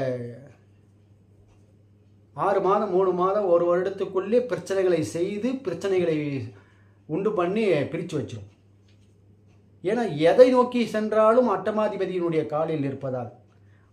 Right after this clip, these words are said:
ஆறு பன்னெண்டுன்னா கூட தூர தேசம் திருத்தும், வெளியே திருத்தும், ஏதாவது ஒரு பிரச்சனைகளை உண்டு பண்ணி விட்டுடும். ஆனா அட்டமாதிபதினா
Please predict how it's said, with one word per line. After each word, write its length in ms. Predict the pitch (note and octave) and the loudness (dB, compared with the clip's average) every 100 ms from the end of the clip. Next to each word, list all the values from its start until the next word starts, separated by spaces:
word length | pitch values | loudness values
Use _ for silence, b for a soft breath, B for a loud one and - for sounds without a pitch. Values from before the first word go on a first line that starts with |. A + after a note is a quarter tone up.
| A#2 | -10
ஆறு 360 | C3 F3 A3+ | -2 0 0
பன்னெண்டுன்னா 560 | A3 G3+ G3+ G3+ G3 G3 | 0 -2 -4 -4 0 0
கூட 140 | F#3 G3+ A3 G#3+ F3+ D3 | 0 -2 -2 -2 -4 -2
தூர 180 | D#3+ F3 | -2 0
தேசம் 320 | E3 D#3 C#3+ | 0 0 0
திருத்தும், 400 | D3+ D3 D#3 D#3 | -4 -4 -4 -4
வெளியே 320 | C#3+ C#3+ F3 | -4 -2 0
திருத்தும், 580 | E3 D#3 C#3+ - D3+ D3 C#3+ - - | 0 -2 -4 -6 -6 -6 -10 -14 -16
ஏதாவது 360 | C3+ C3+ D#3 D#3+ | -12 -6 -4 -2
ஒரு 100 | D3+ | -2
பிரச்சனைகளை 560 | B2+ - - E3 D3+ D3 C#3 | -4 -8 -8 -6 -4 -4 -4
உண்டு 160 | D3+ | -4
பண்ணி 180 | C#3+ C#3+ | -4 -4
விட்டுடும். 360 | C#3 C3 C3+ B2 | -4 -4 -4 -4
ஆனா 140 | B2+ B2+ | -4 -6
அட்டமாதிபதினா 640 | A#2+ - F#3 F#3+ E3+ D#3 | -8 -6 -2 -2 -2 -4